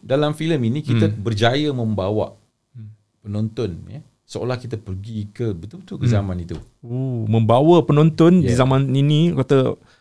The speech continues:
Speaker 2: flashback ataupun orang kata
Speaker 1: Betul.
Speaker 2: back to
Speaker 1: Ya.
Speaker 2: past lah.
Speaker 1: Ya.
Speaker 2: Hmm.
Speaker 1: Dan bukan itu saja, tapi
Speaker 2: Hmm.
Speaker 1: ceritanya ialah cerita yang tidak pernah kita dengar atau
Speaker 2: Hmm.
Speaker 1: pernah kita lihat.
Speaker 2: Hmm.
Speaker 1: Lihat dan itulah sebab zaman tu. Tapi yang
Speaker 2: Hmm.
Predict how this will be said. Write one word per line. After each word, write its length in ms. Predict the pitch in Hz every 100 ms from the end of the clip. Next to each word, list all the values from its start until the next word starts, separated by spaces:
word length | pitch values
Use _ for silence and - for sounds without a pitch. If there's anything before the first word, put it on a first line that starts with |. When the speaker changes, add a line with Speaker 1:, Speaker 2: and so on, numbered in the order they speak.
| _ _
Speaker 2:
flashback 420 | 131 - 143 131
ataupun 340 | - 139 156 143
orang 140 | 139
kata 140 | 147 180
Speaker 1:
Betul. 200 | 107 85 85
Speaker 2:
back 220 | 123 131
to 420 | 147 139 135 67 123 _ -
Speaker 1:
Ya. 240 | 87 80
Speaker 2:
past 220 | 85 123
lah. 160 | - 107 - _
Speaker 1:
Ya. 260 | - 101 80 _ _
Speaker 2:
Hmm. 320 | 120 110 98 - _
Speaker 1:
Dan 360 | - 143 180 185 - _ _
bukan 300 | 120 123 170
itu 120 | 156
saja, 200 | 170 180
tapi 300 | 120 139 131 113
Speaker 2:
Hmm. 140 | 101 104 _ _ _
Speaker 1:
ceritanya 800 | - 156 180 202 214 202 220 220
ialah 320 | 156 165 165
cerita 680 | 156 - - 147 165 170 196
yang 220 | 175 165
tidak 320 | 160 151 - -
pernah 320 | 214 220 202
kita 240 | - - 185
dengar 400 | 180 180 120 113 _
atau 180 | - 139
Speaker 2:
Hmm. 120 | 123 104
Speaker 1:
pernah 220 | 156 160
kita 320 | - 147 -
lihat. 420 | 139 156 180 - _
Speaker 2:
Hmm. 320 | - 123 107
Speaker 1:
Lihat 260 | 110 104 123
dan 120 | 120 117
itulah 300 | 95 135 123
sebab 220 | 87 80
zaman 180 | 98 104
tu. 80 | 101
Tapi 180 | 117 160
yang 160 | 156 120
Speaker 2:
Hmm. 100 | 104